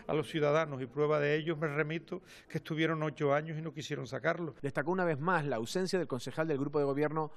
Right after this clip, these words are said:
Speaker 2: Mame Fernández, por lo que el grupo que lidera el socialista José Juan Cruz Saavedra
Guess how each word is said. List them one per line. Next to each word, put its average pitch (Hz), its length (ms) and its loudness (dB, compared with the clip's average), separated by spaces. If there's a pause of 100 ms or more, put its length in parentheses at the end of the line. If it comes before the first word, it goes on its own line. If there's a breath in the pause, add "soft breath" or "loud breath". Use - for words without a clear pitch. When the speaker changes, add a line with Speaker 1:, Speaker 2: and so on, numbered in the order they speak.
Speaker 2:
Mame 160 200 2
Fernández, 151 520 0
por 135 220 -4
lo 131 100 -2
que 135 80 -6
el 131 120 -4
grupo 156 360 0
que 104 140 -10
lidera 123 340 -2
el 104 80 -8
socialista 131 540 -4
José 107 240 -10
Juan 156 240 -4
Cruz 170 180 -2
Saavedra 170 540 0